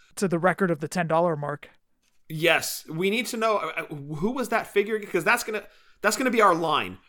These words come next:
Speaker 2: right? Like, there's a line, if you hit under two hundred, that's like the Mendoza line in baseball, right?
Speaker 1: Right, right.
Speaker 2: Two hundred is like the Mendoza line.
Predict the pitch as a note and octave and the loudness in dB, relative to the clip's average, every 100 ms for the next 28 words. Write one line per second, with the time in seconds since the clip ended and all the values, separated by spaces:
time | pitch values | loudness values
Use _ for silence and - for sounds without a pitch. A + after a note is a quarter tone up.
0 | _ C3+ D#3 D#3+ E3 E3 G#3+ A3+ F#3+ F3 | _ 0 0 2 0 2 2 4 2 2
1 | F#3 F#3+ G3 G3 E3+ D#3+ D#3 F#3 G3 B3 | 2 2 0 -4 -8 -10 -6 -4 -2 -2
2 | G#3 G3 - F#3+ F3+ E3+ C3+ D3 E3+ F3 | -2 -2 -4 -4 -4 -4 -2 -2 -2 -4
3 | E3 D3 C#3+ C3+ D3 D3+ D3 C3 A#2+ A2+ | -2 -2 -2 2 2 2 0 -2 -2 -4
4 | - D#3 - G2+ F#2+ G2 B2 - - - | -4 -4 -6 -6 -6 -8 -10 -12 -20 -12
5 | F3 E3 D3+ D3 F#3 E3 - - - - | -4 0 0 -2 -2 -2 -2 -10 -20 -20
6 | - - A3 F#3 F#3 F3 D3 C#3+ C3 C#3 | -8 -2 0 0 0 0 -2 -2 -2 -4
7 | C3 B2 C3 B2+ B2+ G#2 F#2 | -4 -2 -2 -2 -4 -8 -12